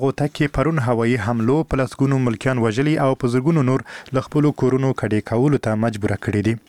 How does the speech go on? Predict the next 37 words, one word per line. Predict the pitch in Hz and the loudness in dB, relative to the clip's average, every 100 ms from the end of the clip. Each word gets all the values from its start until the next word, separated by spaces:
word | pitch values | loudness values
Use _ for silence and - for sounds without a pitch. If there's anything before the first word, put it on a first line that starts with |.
| - | -2
دا | 139 | 0
په | 131 | 0
داسې | 131 | -2
حال | 127 | -2
کې | - 120 | -2 -2
ده | 120 | -2
چې | 117 | -2
د | 110 | -2
سوریې | - 110 110 | -2 0 0
دولتي | 107 104 147 143 | 0 0 0 0
ځواکونه | 143 - 135 127 | 0 0 0 0
دمشق | 123 127 - - | 0 0 -2 -2
ته | 123 | 0
نږدې | 113 104 123 117 | 0 0 0 2
د | 110 | 0
افراطي | 113 104 123 113 | -2 0 0 0
وسلوالو | - 107 120 156 147 | 0 0 2 2 0
په | - - - 135 | -6 -18 -4 0
وروستي | 135 - 151 143 | 0 0 -2 -2
پټنځای | 127 131 123 143 160 | 0 -2 0 0 0
کې | - 131 | -4 -6
خپلو | - 139 131 | -2 0 2
تهاجمي | 120 110 104 120 147 135 | 0 -2 0 0 0 0
عملیاتو | 110 107 110 110 | 0 0 0 -2
ته | 120 123 | 0 0
ادامه | 107 110 120 131 104 | 0 0 0 0 -2
ورکړې | - - 104 107 | -2 -2 0 0
ده. | 117 - _ 117 | -4 -8 _ 0
د | 131 | 0
سوریې | - 123 131 | 2 0 0
د | 120 | 0
بشري | 110 - 120 | -2 -2 0
حقونو | 120 - 123 | 0 0 0
د | 113 - | 0 0
څارې | 117 123 | 0 0
اداره | 104 123 139 | 0 0 0
چې | 139 | -2